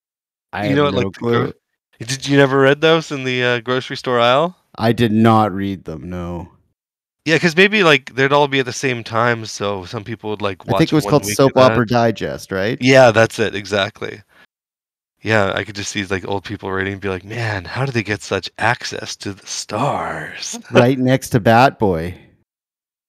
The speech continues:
Speaker 2: Bat Boy?
Speaker 1: The hell, you don't know Bat Boy?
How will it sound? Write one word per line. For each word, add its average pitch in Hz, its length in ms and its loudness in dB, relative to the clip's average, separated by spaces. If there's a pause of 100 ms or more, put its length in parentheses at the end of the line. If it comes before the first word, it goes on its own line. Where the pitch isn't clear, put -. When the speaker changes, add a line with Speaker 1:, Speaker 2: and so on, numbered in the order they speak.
(1500)
Speaker 2:
Bat - 200 -2
Boy? 247 300 -2 (2250)
Speaker 1:
The 127 80 -12
hell, 131 180 -4
you 127 100 -2
don't 151 140 4
know 147 100 4
Bat 110 400 -2
Boy? 185 380 0